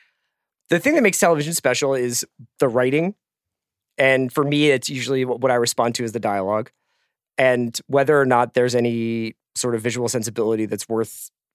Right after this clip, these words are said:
spending time with. And I think that, uh,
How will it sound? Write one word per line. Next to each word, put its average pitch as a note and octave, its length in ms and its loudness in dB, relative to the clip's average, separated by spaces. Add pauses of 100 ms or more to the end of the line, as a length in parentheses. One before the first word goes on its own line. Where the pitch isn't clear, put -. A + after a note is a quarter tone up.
(140)
spending C3+ 260 -2
time - 200 0
with. - 240 -12 (500)
And C3+ 580 2 (220)
I C#3 120 4
think D#3 280 -4
that, C3 360 2 (240)
uh, B2 560 2